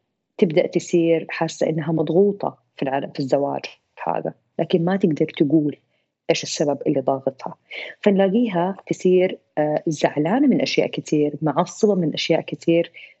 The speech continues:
بس مو قادرة تتكلم وتقول إيش المشكلة الأساسية.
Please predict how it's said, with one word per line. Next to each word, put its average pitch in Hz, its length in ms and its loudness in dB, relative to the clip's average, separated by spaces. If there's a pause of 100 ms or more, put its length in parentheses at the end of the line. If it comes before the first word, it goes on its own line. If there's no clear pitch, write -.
(340)
بس - 240 0
مو 185 100 -2
قادرة 185 260 0
تتكلم 160 680 -2
وتقول 143 320 0
إيش 147 180 -4
المشكلة 143 560 -2 (180)
الأساسية. - 600 -4